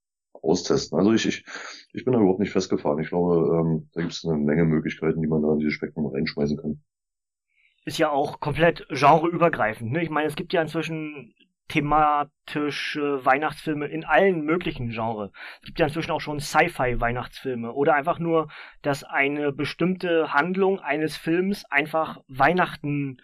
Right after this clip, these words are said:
Speaker 2: äh, beinhaltet, wie zum Beispiel bei Batman, äh, die Rückkehr, also die, Batmans Rückkehr, der zweite Teil aus der originalen Burton-Reihe, ne? Das, der, der, der Film spielt ja auch mehr oder weniger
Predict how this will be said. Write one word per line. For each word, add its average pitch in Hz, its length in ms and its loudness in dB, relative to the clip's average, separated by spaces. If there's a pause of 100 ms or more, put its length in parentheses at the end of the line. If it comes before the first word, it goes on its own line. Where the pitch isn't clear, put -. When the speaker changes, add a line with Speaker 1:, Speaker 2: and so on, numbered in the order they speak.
(360)
Speaker 2:
äh, 139 180 2
beinhaltet, 156 760 2
wie 156 80 -2
zum 160 120 -2
Beispiel 156 240 2
bei 151 180 4
Batman, 151 640 -2
äh, 139 360 0
die 135 120 -6
Rückkehr, 139 480 -2 (180)
also 127 180 -4
die, 127 200 -10
Batmans 131 340 -4
Rückkehr, 127 220 -6
der 107 80 -8
zweite 123 220 -6
Teil 120 340 -2
aus 107 140 -16
der 117 240 -2
originalen 113 680 -4
Burton-Reihe, 110 520 -2
ne? 170 180 0 (440)
Das, 147 240 4
der, 156 140 -4
der, 156 200 0
der 156 120 -4
Film 180 160 4
spielt 196 240 -2
ja 185 100 2
auch 190 280 6
mehr 170 360 6
oder 170 220 2
weniger 160 560 2